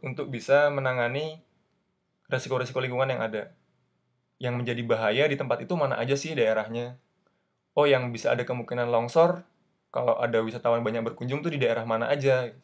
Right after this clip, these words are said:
Ini harus tetap dipetakan, jadi tetap dikontrol. Terus perlindungan lingkungan yang sensitif, ini juga seperti yang saya bilang tadi, misalnya ada satu hutan, eh, hutan, daerah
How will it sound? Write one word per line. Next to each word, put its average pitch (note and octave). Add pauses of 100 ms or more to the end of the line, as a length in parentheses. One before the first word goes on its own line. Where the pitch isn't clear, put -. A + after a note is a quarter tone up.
(680)
Ini A2+
harus B2+
tetap -
dipetakan, G#2+
jadi A2+
tetap -
dikontrol. A2+ (1200)
Terus A#2+ (160)
perlindungan C3+
lingkungan D3+
yang D3+
sensitif, B2
ini C#3
juga B2+
seperti -
yang A2+
saya G#2+
bilang G#2
tadi, A2+
misalnya C3
ada C3+
satu B2
hutan, A2 (1300)
eh, A2 (320)
hutan, A#2 (1600)
daerah A#2